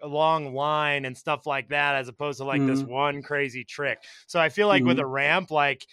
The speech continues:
Speaker 1: it's easy to just
Speaker 2: That's
Speaker 1: keep a
Speaker 2: true.
Speaker 1: line going. Or, like,
Speaker 2: Mm,
Speaker 1: with a
Speaker 2: that's,
Speaker 1: park,
Speaker 2: that's true.
Speaker 1: we're lucky to have parks where I can do that kind of thing, you know? So.
Speaker 2: Yeah. Yeah, that, that's definitely true. And, and, like, a good bowl,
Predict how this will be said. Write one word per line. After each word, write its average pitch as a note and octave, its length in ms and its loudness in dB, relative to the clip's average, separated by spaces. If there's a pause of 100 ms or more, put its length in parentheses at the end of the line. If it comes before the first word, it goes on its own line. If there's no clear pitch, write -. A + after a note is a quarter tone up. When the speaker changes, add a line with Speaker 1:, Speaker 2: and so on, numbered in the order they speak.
(120)
Speaker 1:
it's D#3+ 220 0
easy D#3+ 420 -2
to D3+ 140 -6
just C#3+ 160 -2
Speaker 2:
That's G3+ 120 2
Speaker 1:
keep D3+ 140 -2
a C#3 60 4
Speaker 2:
true. A#2+ 100 4
Speaker 1:
line C3+ 380 0
going. G#2 440 -6
Or, D#3 220 0
like, D3 200 2
Speaker 2:
Mm, - 40 -4
Speaker 1:
with C#3+ 140 -4
a - 40 -4
Speaker 2:
that's, C3 140 2
Speaker 1:
park, D#3 260 2
Speaker 2:
that's B2+ 240 -2
true. A#2+ 320 0 (240)
Speaker 1:
we're D#3+ 140 4
lucky E3+ 320 2
to D#3+ 100 0
have D#3+ 240 2
parks E3 400 0
where D#3 120 0
I D3+ 100 2
can D3 160 -10
do D3+ 140 -2
that C#3 260 0
kind C#3 260 0
of B2+ 100 -8
thing, C3+ 400 -4
you D3 200 -2
know? C3+ 320 -2
So. B2 440 -6 (580)
Speaker 2:
Yeah. C3 180 0 (760)
Yeah, G#3 120 2
that, F3+ 260 0
that's D#3 220 -2
definitely B2 480 -2
true. A#2 300 -2
And, D#3+ 300 2 (680)
and, D3 160 2
like, C#3+ 340 -2
a D3 60 -2
good A#3+ 380 -2
bowl, F#3+ 460 0